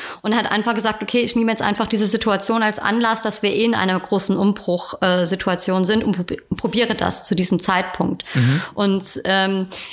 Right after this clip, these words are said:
Speaker 1: ich war selbst ein bisschen hin und her gerissen am Anfang, äh, ob es so klug ist, das jetzt zu machen, wenn sich eh so viel ändert gerade.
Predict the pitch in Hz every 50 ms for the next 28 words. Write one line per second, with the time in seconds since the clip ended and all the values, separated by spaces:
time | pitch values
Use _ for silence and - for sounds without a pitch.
0 | - - - - 214 196 190 220 247 269 - 311 269 262 262 269 247 226 226 254
1 | 247 247 240 233 226 240 233 233 240 247 254 - 277 247 233 208 - 214 233 240
2 | 240 - 269 254 254 262 277 277 269 - - 214 214 214 208 - - 202 202 214
3 | 202 - - 220 214 208 - - - 240 254 240 240 - - 233 233 - - -
4 | 208 202 202 214 202 208 - - - - - - 214 196 202 202 - 226 214 190
5 | 202 196 180 190 - - - 208 233 262 277 277 - 269 240 - 233 254 247 247
6 | 262 262 - - - 240 240 247 254 269 285 320 453